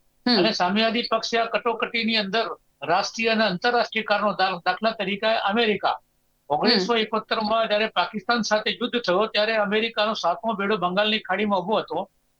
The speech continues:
Speaker 2: અને
Speaker 1: જી.
Speaker 2: નિક્સને ફોન કરીને ઇન્દિરા ગાંધીને આદેશ આપેલો કે તમે ઢાકાથી પાછા તમારી સેનાને બોલાવી લો, નહીં તો આ તમારો, આ જે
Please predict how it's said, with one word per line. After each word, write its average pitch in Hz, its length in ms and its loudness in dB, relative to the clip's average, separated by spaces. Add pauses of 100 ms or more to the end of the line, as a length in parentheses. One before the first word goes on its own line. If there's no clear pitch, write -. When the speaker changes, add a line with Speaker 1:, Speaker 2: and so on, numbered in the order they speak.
(160)
Speaker 2:
અને 208 220 2
Speaker 1:
જી. 185 120 4
Speaker 2:
નિક્સને 240 460 2
ફોન 220 260 -4 (120)
કરીને 226 280 0
ઇન્દિરા 226 260 2
ગાંધીને 214 400 0
આદેશ 214 340 0
આપેલો 175 380 0
કે 196 160 -6
તમે 185 260 -2
ઢાકાથી 190 420 0
પાછા 180 360 0
તમારી 175 320 0
સેનાને 180 380 -2
બોલાવી 165 300 0
લો, 151 220 -6 (420)
નહીં 180 140 2
તો 214 80 0
આ 202 140 4
તમારો, 196 400 2
આ 196 160 2
જે 180 460 -2